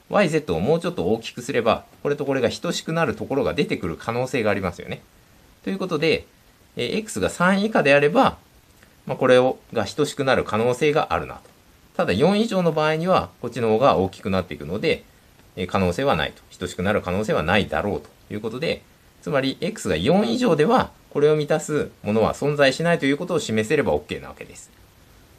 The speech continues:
じゃあ、Xが四以上で、これを満たすものがないということを示していきましょうと。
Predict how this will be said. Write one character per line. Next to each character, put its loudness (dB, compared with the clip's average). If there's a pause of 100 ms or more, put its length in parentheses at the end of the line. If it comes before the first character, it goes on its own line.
(100)
じ 4
ゃ 8
あ、 -2
X -2
が 6
四 4
以 -2
上 2
で、 0 (160)
こ -6
れ 0
を 0
満 -4
た 0
す -8
も 0
の 0
が 4
な 4
い 2
と -6
い -2
う -4
こ -8
と -4
を -2
示 -4
し -16
て -4
い -4
き -12
ま -10
し -16
ょ -18
う -18
と。 -20